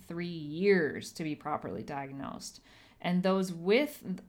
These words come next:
fibromyalgia tend to have a lower quality of life, as you could imagine, depending on the severity of the symptoms, uh, which of course, when you are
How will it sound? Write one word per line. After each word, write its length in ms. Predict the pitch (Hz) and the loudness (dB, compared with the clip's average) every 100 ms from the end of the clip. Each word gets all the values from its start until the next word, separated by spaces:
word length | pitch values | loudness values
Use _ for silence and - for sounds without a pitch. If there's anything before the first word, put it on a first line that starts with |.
| - - | -18 0
fibromyalgia 640 | 190 175 175 160 160 165 160 | 2 2 0 0 -2 -2 -6
tend 260 | - 196 | -4 -2
to 80 | 190 | 0
have 280 | 185 170 170 | 0 0 0
a 80 | 170 | -2
lower 400 | 165 165 165 170 | -4 -2 2 2
quality 440 | 175 - 180 185 208 | 0 -2 0 2 0
of 120 | 220 | 0
life, 340 | 180 151 180 - | 0 -2 -4 -12
as 160 | 127 147 | -12 -10
you 100 | 143 | -6
could 140 | 175 | 0
imagine, 500 | 226 185 143 143 151 - - - - | 2 2 0 -6 -10 -14 -20 -12 -2
depending 480 | 202 269 240 165 | 0 4 4 4
on 140 | 165 175 | 0 -2
the 80 | 175 | -4
severity 400 | 175 175 165 139 | -2 0 0 0
of 100 | 156 | -4
the 80 | |
symptoms, 560 | 156 170 156 - - - - - - - | -6 -6 -6 -6 -6 -10 -14 -20 -20 -18
uh, 200 | - 127 | -10 -6
which 180 | 151 170 | -4 -4
of 140 | 180 | -4
course, 420 | - 202 196 - - | 0 0 0 -4 -8
when 280 | 175 170 156 | -6 -4 -4
you 260 | - 180 | 0 2
are 440 | 160 165 156 156 | 4 4 4 0